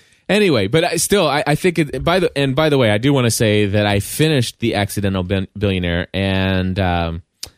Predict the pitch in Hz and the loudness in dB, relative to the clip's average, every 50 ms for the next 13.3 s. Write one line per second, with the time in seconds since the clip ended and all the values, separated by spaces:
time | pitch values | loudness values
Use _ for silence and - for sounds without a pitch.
0 | _ _ _ - - - 95 69 - - _ - 90 - - 110 110 - 113 104 | _ _ _ -12 -8 -8 -8 -8 -8 -12 _ -16 -12 -6 -4 -4 -2 -2 -2 -2
1 | 101 98 95 98 98 95 95 92 90 90 90 87 - - - - 117 135 139 135 | 0 0 0 0 0 0 0 0 0 0 -2 -2 -4 -8 -8 -6 -2 0 0 2
2 | 123 113 107 104 101 101 101 101 98 98 110 - - _ _ - 113 127 127 - | 2 2 0 0 0 -2 -2 -4 -4 -6 -8 -10 -14 _ _ -2 0 0 0 -2
3 | - - 117 113 110 104 107 101 101 - - 113 107 - - - 127 117 104 98 | -2 -2 0 0 2 0 0 -2 -4 -4 -4 -4 -4 -4 -4 -2 -2 0 0 -2
4 | 101 107 117 110 113 113 104 - - 107 98 - - 92 87 85 82 80 80 78 | -2 0 0 0 0 0 -2 -2 -2 -2 -2 -2 -2 -4 -2 -4 -4 -4 -4 -4
5 | 78 76 78 80 - _ - 104 104 101 98 92 - - - - - 123 117 117 | -4 -6 -6 -8 -8 _ -4 -2 -2 -2 -2 -4 -6 -6 -6 -4 -2 0 0 0
6 | 110 104 104 104 104 - - - 117 110 104 101 101 98 95 95 95 - - - | 0 0 -2 -4 -6 -6 -4 -2 -2 0 0 0 0 0 0 0 -2 -4 -8 -14
7 | - - - _ _ _ _ - 123 113 98 92 90 87 87 92 - _ _ _ | -20 -20 -20 _ _ _ _ -6 -2 0 0 0 0 -2 -4 -6 -10 _ _ _
8 | - 156 160 156 156 156 156 123 107 - _ _ _ _ _ _ _ _ _ _ | -10 -8 -6 -4 -2 -2 -4 -4 -6 -12 _ _ _ _ _ _ _ _ _ _
9 | - - - - - 127 120 - - 135 127 - 120 101 101 101 - - 110 107 | -20 -18 -18 -4 0 0 0 2 2 0 0 0 -2 -2 -2 -2 -2 -2 0 0
10 | 110 117 127 131 147 - _ - 120 127 131 127 135 - - - - _ _ _ | 0 0 0 -2 -4 -6 _ -6 -2 0 0 0 -2 -2 -6 -10 -14 _ _ _
11 | _ _ _ _ - 101 95 95 92 95 - - 104 101 - - 135 127 - 110 | _ _ _ _ -4 -2 0 0 0 0 -2 -2 -2 0 0 0 0 0 0 -2
12 | 101 - - 110 110 117 - - 120 117 110 - 120 110 - 117 104 104 104 110 | -4 -4 -2 -2 -2 -2 -4 -2 -2 -2 -2 -2 -2 -2 -2 -2 -2 0 0 0
13 | 107 107 110 117 131 | 0 0 0 0 -2